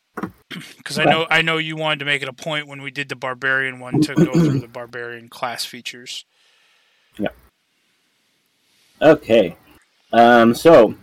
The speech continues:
Speaker 2: the, the class features that you start with, which can be affected by the, the, uh, subclasses, <clears throat> if they are, um, is you start with unarmored defense,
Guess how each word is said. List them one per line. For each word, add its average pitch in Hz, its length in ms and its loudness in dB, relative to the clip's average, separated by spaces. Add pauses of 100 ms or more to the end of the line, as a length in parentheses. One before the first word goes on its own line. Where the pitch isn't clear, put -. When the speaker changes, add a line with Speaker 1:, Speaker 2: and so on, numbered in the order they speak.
(120)
Speaker 2:
the, 113 560 4 (100)
the 107 100 2
class 127 300 6
features 110 440 0
that 104 180 6
you 98 160 2
start 110 340 2
with, - 440 -6 (240)
which 85 260 -4
can 92 280 -2
be 87 100 0
affected 98 460 -2
by 87 160 2
the, 80 360 -6 (1300)
the, 78 300 -4
uh, - 40 -10
subclasses, 120 800 0 (180)
<clears throat> - 160 -20 (340)
if - 300 -2
they 85 140 -4
are, 78 240 -8 (1500)
um, 85 420 -8
is 98 220 0 (640)
you 117 100 2
start 156 240 6
with 135 140 4
unarmored 135 440 4
defense, 131 480 0